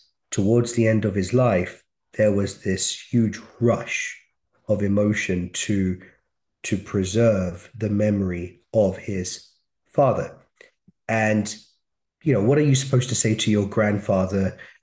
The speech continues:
uh, who's, who was at the time seventy-nine years old? "Oh, yeah, I, I can't really live up to that commitment, but sure, we'll, we'll try."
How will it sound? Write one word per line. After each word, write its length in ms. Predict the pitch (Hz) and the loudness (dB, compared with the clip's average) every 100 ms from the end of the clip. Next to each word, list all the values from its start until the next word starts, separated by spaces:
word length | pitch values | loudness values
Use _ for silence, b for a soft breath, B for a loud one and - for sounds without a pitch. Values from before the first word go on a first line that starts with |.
| - | -6
uh, 200 | 107 98 | -2 0
who's, 540 | 107 101 95 - - - | 2 2 0 -6 -14 -4
who 100 | 120 | -2
was 180 | 107 98 | 0 0
at 160 | 98 - | -2 -4
the 60 | |
time 320 | 98 113 95 | 0 2 2
seventy-nine 640 | 90 - 98 98 98 98 95 | 0 0 0 0 0 0 0
years 220 | 95 95 | 0 0
old? 260 | 104 98 92 | 0 0 0
"Oh, 320 | 104 98 - _ _ _ _ B B B | -2 -2 -10 _ _ _ _ B B B
yeah, 440 | - 131 117 113 98 | -20 -12 -4 0 2
I, 220 | 101 95 | 0 -2
I 80 | - | -4
can't 300 | 95 113 98 | -4 0 2
really 540 | 95 95 92 90 95 - _ _ - 117 123 | 2 0 0 -4 -6 -14 _ _ -20 -16 -8
live 320 | 117 113 107 | 0 0 2
up 180 | 104 - | -2 -2
to 140 | - | -2
that 280 | 98 95 - | 0 -2 -2
commitment, 680 | - 95 101 82 90 90 90 | -2 0 0 0 -2 -4 -4
but 320 | 101 - - _ | -4 -4 -10 _
sure, 420 | - - 95 90 | -4 0 0 0
we'll, 240 | 104 98 | 0 0
we'll 280 | 92 110 104 | 0 0 0
try." 640 | 104 - 113 98 73 71 | -2 -2 0 0 -4 -10